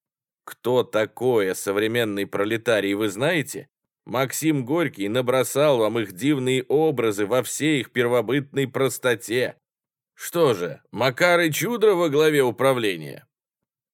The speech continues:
Пролетарии всех стран, поймите это, Россия по боку.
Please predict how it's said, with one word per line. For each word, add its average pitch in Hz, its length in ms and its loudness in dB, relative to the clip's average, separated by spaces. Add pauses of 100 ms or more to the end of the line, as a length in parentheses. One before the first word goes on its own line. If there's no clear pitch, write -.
Пролетарии 123 840 0
всех 113 340 -4
стран, 110 640 -2
поймите 113 800 -6
это, - 400 -16
Россия 135 640 2
по 147 280 -2
боку. 90 380 -6